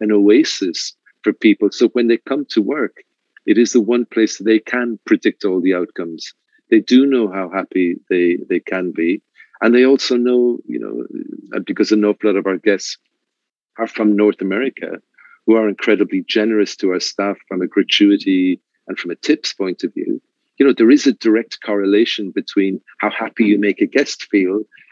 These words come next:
and also what that personal reward is, is to you. I'm not ashamed of that. I think that that's very healthy.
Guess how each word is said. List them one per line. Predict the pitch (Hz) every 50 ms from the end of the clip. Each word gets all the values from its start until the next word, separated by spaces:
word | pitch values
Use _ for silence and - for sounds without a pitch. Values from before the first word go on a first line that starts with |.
| - -
and | 104 113
also | 117 120 120 - - - 127 120 120
what | 117 113 107 104 110 113 -
that | - 117 113 -
personal | - 127 123 - - - 120 113
reward | 117 123 117 110 120 120 123 123 113
is, | 117 120 120 113 117
is | - 123 110 - -
to | - 123
you. | 127 135 135 131 107 - _ _ _ - - -
I'm | 117 160
not | 202 220 190
ashamed | 110 - - - - 98 95 92 - -
of | 87 -
that. | - 95 107 123
I | - 107 95 -
think | - 110 -
that | 107 98 -
that's | 101 87 - -
very | 98 95 90 90
healthy. | 90 98 101 92 _ - 110 113 -